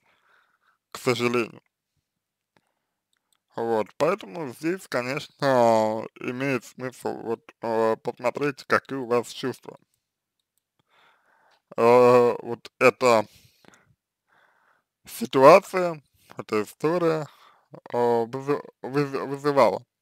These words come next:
Вот. Да. А, что я вижу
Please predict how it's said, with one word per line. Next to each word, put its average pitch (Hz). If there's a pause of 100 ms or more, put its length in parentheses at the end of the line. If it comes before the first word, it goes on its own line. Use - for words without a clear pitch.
(1200)
Вот. 95 (920)
Да. 156 (1500)
А, 127
что 185
я 202
вижу 143